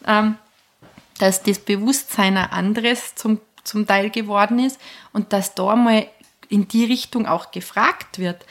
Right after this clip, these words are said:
Und ich mache auch da den Journalisten gar keinen Vorwurf, weil die Journalisten schreiben ja auch wieder das, was die Leute lesen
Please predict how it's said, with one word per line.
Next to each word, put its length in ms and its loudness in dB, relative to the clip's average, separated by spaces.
Und 120 4
ich 60 6
mache 300 4
auch 60 0
da 120 -4
den 160 -2
Journalisten 800 -4
gar 200 2
keinen 340 0
Vorwurf, 420 0
weil 80 0
die 100 -2
Journalisten 720 -2
schreiben 540 0
ja 160 4
auch 240 -2
wieder 380 0
das, 320 -2
was 200 -2
die 100 -2
Leute 440 0
lesen 560 2